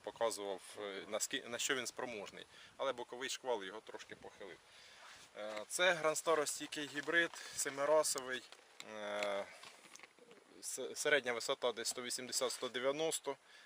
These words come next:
Е, від чотирьох до шести тонн може давати, якщо правильно підібрати технологію. Попередник, густота, добрива. Е, витримує один із лідерів по натурній масі. В нього найбільша натурна маса насі-, насіння.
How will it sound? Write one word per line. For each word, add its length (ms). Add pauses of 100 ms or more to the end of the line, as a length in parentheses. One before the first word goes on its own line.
(340)
Е, 300
від 140
чотирьох 560
до 440
шести 360
тонн 300 (220)
може 260
давати, 400
якщо 480
правильно 320
підібрати 500
технологію. 680 (120)
Попередник, 640
густота, 540
добрива. 480 (680)
Е, 420
витримує 640
один 420
із 260
лідерів 540
по 200
натурній 420
масі. 420 (200)
В 60
нього 200
найбільша 400
натурна 380
маса 300
насі-, 320
насіння. 580